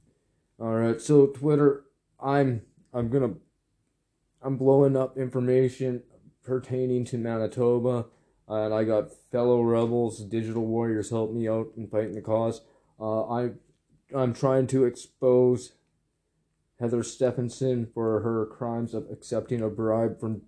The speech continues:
Prime Minister Trudeau. If that is the case,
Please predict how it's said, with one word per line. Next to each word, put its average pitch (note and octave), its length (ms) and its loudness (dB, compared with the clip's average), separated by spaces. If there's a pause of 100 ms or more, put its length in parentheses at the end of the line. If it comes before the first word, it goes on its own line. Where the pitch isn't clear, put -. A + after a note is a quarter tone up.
Prime G#2+ 220 -6
Minister A2 380 -6
Trudeau. A2 680 -2 (720)
If G#2 180 0 (200)
that A2+ 400 -2
is A#2 180 0
the A2+ 120 0
case, A2+ 580 -2